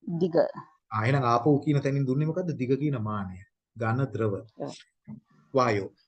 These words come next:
Speaker 2: වායෝ කියන ස්වභාවය වායු ස්වභාවයමයි. වායු
Speaker 1: ඔව්.
Speaker 2: ස්වභාවය මොකද්ද තියෙන්නේ? විසිරෙන,
Speaker 1: අ, විසි-,
Speaker 2: පැතිරෙන
Speaker 1: විසිරෙන
Speaker 2: ස්වභාවය.
Speaker 1: ස්වභාවය.
Speaker 2: ආ, අන්න
Speaker 1: ඔව්.
Speaker 2: රයිට්. විසිරෙන, පැතිරෙන ස්වභාවය. චලනීය වෙන ස්වභාවය.
Speaker 1: ඔව්.
Speaker 2: මෙන්න මේකට කියනවා,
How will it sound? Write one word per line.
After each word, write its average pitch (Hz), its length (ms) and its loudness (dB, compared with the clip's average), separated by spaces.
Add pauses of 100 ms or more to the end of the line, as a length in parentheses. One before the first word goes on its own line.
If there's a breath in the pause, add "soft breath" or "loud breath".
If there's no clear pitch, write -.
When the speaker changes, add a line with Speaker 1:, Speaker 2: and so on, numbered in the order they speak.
(100)
Speaker 2:
වායෝ 165 300 6
කියන 170 160 6
ස්වභාවය 160 420 4
වායු 117 300 0
ස්වභාවයමයි. 101 640 -6 (760 loud breath)
වායු 175 240 6
Speaker 1:
ඔව්. 170 60 4
Speaker 2:
ස්වභාවය 175 300 6
මොකද්ද 160 300 2
තියෙන්නේ? 170 320 0 (1300)
විසිරෙන, 160 540 4
Speaker 1:
අ, 262 60 -6 (220)
විසි-, 190 140 -6
Speaker 2:
පැතිරෙන 185 400 0
Speaker 1:
විසිරෙන 180 300 2
Speaker 2:
ස්වභාවය. 165 240 -4
Speaker 1:
ස්වභාවය. 147 180 -8
Speaker 2:
ආ, 123 460 2
අන්න 104 140 -4
Speaker 1:
ඔව්. 98 80 -2
Speaker 2:
රයිට්. 92 240 -8
විසිරෙන, 139 480 2
පැතිරෙන 143 460 0
ස්වභාවය. 107 440 -6 (200)
චලනීය 123 440 -2
වෙන 131 140 -2
ස්වභාවය. 151 300 -8
Speaker 1:
ඔව්. - 360 -20
Speaker 2:
මෙන්න 127 240 0
මේකට 120 480 2
කියනවා, 190 420 2